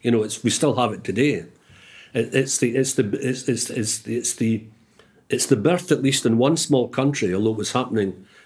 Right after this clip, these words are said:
in many other countries at the same time, of new values which are market-driven, which regard land no longer as a source of, of living alone, but as an asset,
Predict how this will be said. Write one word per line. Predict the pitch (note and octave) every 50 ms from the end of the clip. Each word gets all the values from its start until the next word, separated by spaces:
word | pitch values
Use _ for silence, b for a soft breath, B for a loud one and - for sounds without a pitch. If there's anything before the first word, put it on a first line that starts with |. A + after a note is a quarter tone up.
| B B
in | - G#2+ G2+
many | A2 A2 G#2 G2+
other | G#2 C3+ E3 D#3+
countries | D#3+ - A2 F#2+ F2 - F2+ E2 F2+
at | F2+
the | - -
same | - - A#2 G2+ F#2+ F#2
time, | - A#2 A2 G#2+ G2+ F2+ F2+ F2 - b b b b b b b b b b b b b -
of | A#2 A2
new | B2 C3+ C#3+ C3+
values | A#2 A#2+ B2 B2+ C3+ C#3 B2 G#2+ F#2 F2 F2 - - - - - b b b b b b b b
which | - A#2+ A#2 - -
are | A#2+ A2 G2+
market-driven, | G#2 G#2 A#2 C3+ C3+ - - G#2+ - F2 F#2 G2 F2 F#2 F2+ F2+ F#2+ F#2 F#2 b b b b b b b b b b b _ _ _ - -
which | - A#2+ - -
regard | B2+ A2 - B2 B2+ C3 B2+ A#2+
land | A#2 A#2 A2+ A#2 A#2+ A#2 A#2
no | A2+ A2+
longer | A2+ A2 G#2+ A2 A2 A2+ G#2+ A2 G#2
as | G2+ F#2 -
a | G2
source | - - - A#2 A2 G#2+ - -
of, | G2+ F2 E2+ F#2 - - - - _
of | - F#2 D#2+
living | E2+ F#2+ G#2+ A2+ C#3+ G#2+ F#2 F#2+ G2 - - _ _
alone, | - F2+ E2+ F2 F2+ F2+ F#2+ G2+ G2+ G2+ - b b b b b b b
but | - F#2+
as | G2 F2+
an | F#2+ F#2+ F2+
asset, | F#2 G#2+ A#2 - - F#2+ E2+ - - -